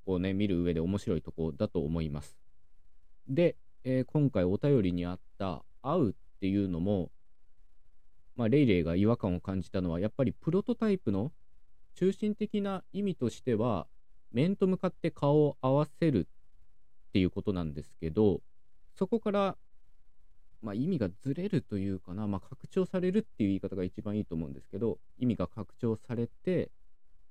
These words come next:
スマホなりなんなり端末を通して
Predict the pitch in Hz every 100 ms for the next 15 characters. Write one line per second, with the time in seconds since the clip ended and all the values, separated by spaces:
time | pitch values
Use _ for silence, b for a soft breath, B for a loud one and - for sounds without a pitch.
0 | - - - - - - 110 113 110 101
1 | 90 90 90 87 82 - 123 127 127 117
2 | - 113 - - 127 127 - - - -
3 | - 170 165